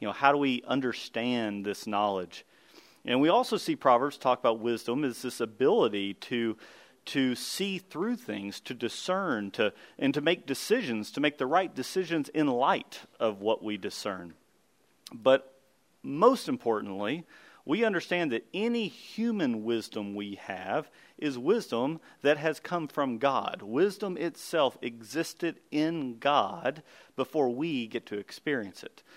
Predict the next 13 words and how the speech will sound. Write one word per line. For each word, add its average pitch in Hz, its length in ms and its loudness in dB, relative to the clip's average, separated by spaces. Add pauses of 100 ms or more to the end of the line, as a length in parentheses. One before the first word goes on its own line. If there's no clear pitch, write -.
So 117 180 2
it 110 180 0
all 170 340 4
starts - 800 -2 (140)
coming 117 320 -4
from 101 460 -2
the 104 60 -8
Lord. 135 380 -4 (840)
And 160 180 2
so 185 280 6
what 220 280 4
we 220 160 0
understand, 180 1120 -2